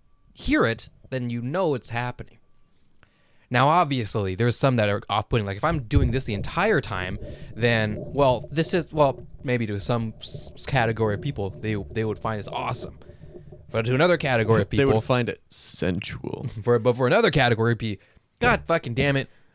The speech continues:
Speaker 1: you know?
Speaker 2: <laughs> Leave your fucking mic stand alone.
Speaker 1: <laughs> Or maybe I just, I've just come to understand and just get used to the sound of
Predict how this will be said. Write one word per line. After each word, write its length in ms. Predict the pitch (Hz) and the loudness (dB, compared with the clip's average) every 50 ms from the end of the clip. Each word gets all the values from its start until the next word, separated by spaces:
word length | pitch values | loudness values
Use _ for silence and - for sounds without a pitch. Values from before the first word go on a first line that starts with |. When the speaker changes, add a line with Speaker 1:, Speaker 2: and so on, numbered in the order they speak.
| _ _ _ | _ _ _
Speaker 1:
you 100 | - 120 | -6 -2
know? 200 | 123 123 127 127 - - - | -2 -2 -2 -2 -6 -12 -14
Speaker 2:
<laughs> 180 | 147 175 160 - | -16 -18 -10 -2
Leave 480 | 127 147 233 254 254 196 170 - - 160 156 | 0 2 2 2 0 -2 -6 -10 -10 -8 -2
your 220 | 165 180 170 151 | 0 0 0 0
fucking 640 | 151 - 180 170 190 - - 208 190 - 180 175 165 | -2 -8 -12 -16 -14 -6 -4 -4 -4 -4 -6 -2 -2
mic 200 | 156 160 160 - | -2 -2 -2 -4
stand 280 | - - 156 139 127 | -2 -2 0 0 0
alone. 180 | 123 120 117 - | 0 2 4 4
Speaker 1:
<laughs> 540 | - - - 349 294 247 143 - - - - | 4 4 4 4 4 2 0 0 -4 -4 2
Or 100 | 175 196 | 2 4
maybe 280 | 190 226 254 247 233 202 | 6 6 4 4 4 4
I 100 | 175 180 | 4 4
just, 180 | 170 185 170 - | 4 4 2 4
I've 160 | - 143 160 147 | 4 2 4 4
just 180 | 170 151 - | 4 2 4
come 260 | - 147 139 139 139 | 2 0 0 0 0
to 160 | 120 135 127 107 | 2 2 2 2
understand 540 | 117 117 113 110 104 - - 117 107 107 110 | 2 0 -2 -2 -4 -2 -2 -2 0 0 -2
and 120 | 107 104 | -2 -2
just 180 | 107 107 - 107 | -4 -6 -6 -4
get 180 | 120 110 98 | -6 -6 0
used 240 | 98 98 98 - - | 0 0 2 2 -2
to 60 | - | -6
the 120 | 90 92 95 | -10 -10 -10
sound 320 | - - 92 95 98 95 95 | -8 -8 -8 -6 -6 -6 -8
of 140 | 95 92 | -8 -10